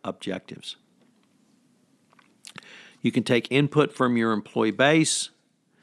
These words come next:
and create a compliance experience that all of your employees will embrace. So what are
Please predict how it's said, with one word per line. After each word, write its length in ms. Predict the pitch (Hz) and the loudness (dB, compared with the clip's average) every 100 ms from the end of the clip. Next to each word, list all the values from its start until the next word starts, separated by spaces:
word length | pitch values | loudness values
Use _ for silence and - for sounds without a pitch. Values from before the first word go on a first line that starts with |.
| _ _ _ | _ _ _
and 460 | 113 117 117 123 117 - _ _ _ _ _ _ _ _ _ _ _ _ | -4 -2 0 -2 -6 -16 _ _ _ _ _ _ _ _ _ _ _ _
create 300 | - 139 123 | 0 2 2
a 40 | |
compliance 640 | - 104 - 120 127 135 - | 0 -6 -6 -2 0 0 -4
experience 680 | - - 104 95 92 - - | -12 -6 -4 -4 -8 -14 -16
that 160 | 95 - | -16 -4
all 260 | 104 107 110 | 2 2 0
of 140 | 95 | -4
your 120 | 98 | -8
employees 580 | 92 - 95 98 - - _ | -10 -8 -8 -8 -10 -14 _
will 120 | 113 | -12
embrace. 480 | - 90 - - - - _ _ _ _ _ _ _ _ _ _ _ _ _ _ - - _ _ - - _ _ _ _ - - - - _ | -10 -10 -10 -12 -16 -18 _ _ _ _ _ _ _ _ _ _ _ _ _ _ -20 -20 _ _ -20 -20 _ _ _ _ -20 -20 -20 -20 _
So 180 | - 143 | -2 2
what 240 | 143 180 | 4 2
are 460 | 208 156 147 143 | 4 4 6 4